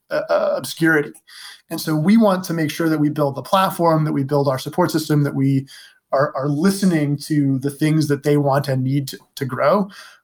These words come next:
um, because we actually think that that's, you know, we've, <laughs> we think that's in our own self-interest. And in, in a way, we've designed the business model of the company to make sure that that is in our self-interest. We want to be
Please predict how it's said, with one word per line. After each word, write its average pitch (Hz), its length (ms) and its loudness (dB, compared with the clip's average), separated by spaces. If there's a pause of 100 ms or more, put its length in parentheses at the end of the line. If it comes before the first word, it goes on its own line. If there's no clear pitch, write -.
um, 147 340 0
because 180 300 -4
we 185 80 4
actually 170 340 0
think 160 180 -2
that 151 120 -2
that's, - 500 -4 (320)
you 170 140 0
know, 135 80 2
we've, 151 280 -2 (320)
<laughs> - 360 -6
we 190 80 -4
think 285 160 4
that's 220 260 0 (160)
in 226 160 4
our 190 180 4
own 202 160 4
self-interest. 185 760 -2
And 175 100 -4
in, 180 140 0
in 180 160 -2
a 180 60 2
way, 185 160 2
we've 175 200 0
designed 175 580 0
the 165 60 2
business 160 260 -2
model 151 240 2
of 135 60 -2
the 143 80 0
company 147 320 0
to 135 140 -4
make 147 160 0
sure 165 320 2
that 139 140 2
that 131 180 0
is 135 140 -4
in 135 100 -2
our 120 100 -2
self-interest. - 540 -8
We 160 80 4
want 147 240 2
to 160 80 -2
be 135 280 0